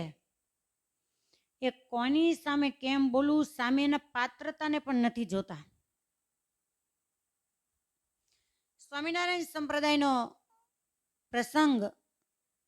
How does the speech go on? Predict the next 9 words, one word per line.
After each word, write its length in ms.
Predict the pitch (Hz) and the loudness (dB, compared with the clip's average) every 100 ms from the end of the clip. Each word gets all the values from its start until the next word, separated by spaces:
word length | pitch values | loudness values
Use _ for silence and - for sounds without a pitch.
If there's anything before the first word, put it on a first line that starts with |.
| _ _ _ _ _ _ _ _ _ _ _ _ _ _ 170 | _ _ _ _ _ _ _ _ _ _ _ _ _ _ -6
વીરસદના 1000 | 185 277 277 302 277 285 269 247 233 - - 453 | -2 0 0 0 2 4 6 4 -2 -8 -20 -10
મહાન 480 | 220 214 247 294 294 | -2 2 4 4 4
પુરુષ 340 | 262 262 240 262 | 2 0 0 0
જેને 300 | 208 240 233 | 0 2 0
કહી 240 | 233 214 | 0 0
શકાય, 340 | 214 - 233 | 0 0 2
વચન 400 | 202 208 220 233 | 2 0 2 2
સિદ્ધ 480 | 214 - 220 175 214 | 0 0 -6 -2 -4
સંત 520 | - - 240 247 208 | -4 -4 2 2 2